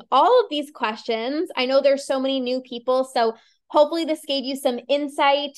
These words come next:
into my philosophy, how I support my clients, how I can help you stop binge eating. If you have any questions,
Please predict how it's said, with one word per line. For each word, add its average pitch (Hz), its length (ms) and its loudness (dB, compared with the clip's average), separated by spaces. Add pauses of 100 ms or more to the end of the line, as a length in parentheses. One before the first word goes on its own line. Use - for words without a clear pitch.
(120)
into 254 680 0
my 226 200 -4
philosophy, 262 1000 -2 (140)
how 247 300 2
I 254 100 4
support 269 460 -2
my 262 100 -4
clients, 254 460 -6
how 240 80 0
I 233 80 0
can 233 160 -10
help 233 200 -6
you 277 480 -2
stop - 360 0
binge 254 260 0
eating. 262 360 -4
If 262 140 -2
you 262 160 -4
have 262 140 -4 (100)
any 294 300 0
questions, 240 760 -2